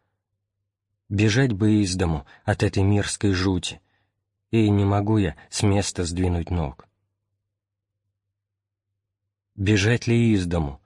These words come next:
Уже в тысяча девятьсот тридцать седьмом году она говорила Мачульскому о своем намерении передать дом остальным монахиням и отправиться скитаться по Франции. "Теперь мне ясно,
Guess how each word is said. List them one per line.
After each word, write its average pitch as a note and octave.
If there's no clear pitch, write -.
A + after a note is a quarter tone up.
Уже A2+
в -
тысяча B2+
девятьсот A#2
тридцать A#2+
седьмом A#2
году G#2
она G#2
говорила G#2
Мачульскому F#2+
о F#2+
своем G2+
намерении A2
передать A2
дом A2+
остальным G#2
монахиням F#2
и B2
отправиться A2+
скитаться -
по G#2+
Франции. G2
"Теперь C3
мне A#2+
ясно, A2